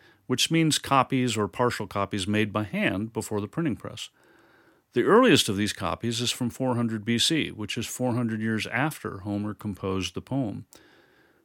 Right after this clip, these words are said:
With the New Testament, there are more than ten times that number of manuscripts. Now, admittedly, most of those are not in the original Greek, but about fifty-eight hundred of them are.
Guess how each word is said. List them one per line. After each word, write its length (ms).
With 160
the 80
New 180
Testament, 580
there 160
are 60
more 180
than 180
ten 340
times 500
that 180
number 240
of 120
manuscripts. 760
Now, 120
admittedly, 560
most 300
of 80
those 240
are 60
not 220
in 80
the 100
original 360
Greek, 460
but 120
about 240
fifty-eight 520
hundred 360
of 160
them 160
are. 340